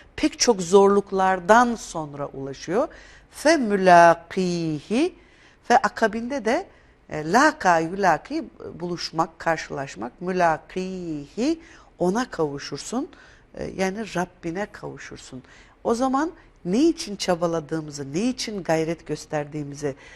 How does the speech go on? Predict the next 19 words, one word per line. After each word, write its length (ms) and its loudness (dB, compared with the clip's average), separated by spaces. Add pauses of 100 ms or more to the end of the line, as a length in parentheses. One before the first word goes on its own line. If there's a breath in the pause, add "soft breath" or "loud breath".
(140 loud breath)
sadece 640 -4
dünya 560 0
için 480 -8
mi 260 -6
çekilen 640 -8
acılar? 560 -6 (960 soft breath)
Eğer, 340 8
e, 760 2 (520)
Allah 460 -2
rızası 360 0
için 140 -6
yaparsak 680 -4
bütün 320 -10
bunları, 340 -8
o 140 -4
çabalarımıza 1000 -6
da, 80 -4
gayretlerimize 1000 -6
de, 220 -2